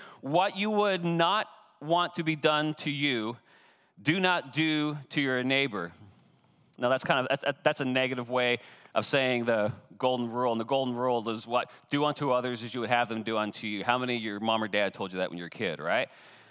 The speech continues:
My mom said that every time I got in trouble, so I heard it every day. "Do unto others as you would have them do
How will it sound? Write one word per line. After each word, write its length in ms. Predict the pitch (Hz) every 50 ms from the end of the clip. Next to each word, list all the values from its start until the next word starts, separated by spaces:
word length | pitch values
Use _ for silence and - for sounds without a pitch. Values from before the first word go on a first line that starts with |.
| - -
My 160 | - 127 143
mom 220 | 147 147 143 139
said 200 | - - 135 123
that 100 | 131 127
every 100 | 131 131
time 140 | 120 147 123
I 80 | 120 117
got 140 | 120 101
in 60 | 104 110
trouble, 320 | - 131 120 117 131 131
so 160 | - - 113
I 120 | 110 117 117
heard 180 | 113 123 113
it 120 | 110 107 107
every 200 | 104 101 98 95
day. 280 | 104 101 98 87 87 - _ - - - - - - -
"Do 160 | 165 185 233
unto 180 | 247 247 233 226
others 460 | 220 214 196 180 185 190 180 - - - - - - -
as 220 | 147 147 151 131
you 80 | 190 190
would 100 | 190 175
have 260 | 180 175 185 185 170
them 400 | 180 175 165 165 175 160 143 127 -
do 280 | - 170 190 196 196